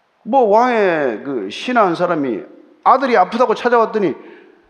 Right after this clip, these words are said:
멀리 떨어져 있는데 예수님께서 말 한마디 하니까 애가 나아요.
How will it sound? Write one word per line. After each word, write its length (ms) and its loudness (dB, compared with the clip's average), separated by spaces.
멀리 500 0
떨어져 360 0
있는데 460 0
예수님께서 480 -4
말 220 2
한마디 380 0
하니까 280 0
애가 220 0
나아요. 720 -2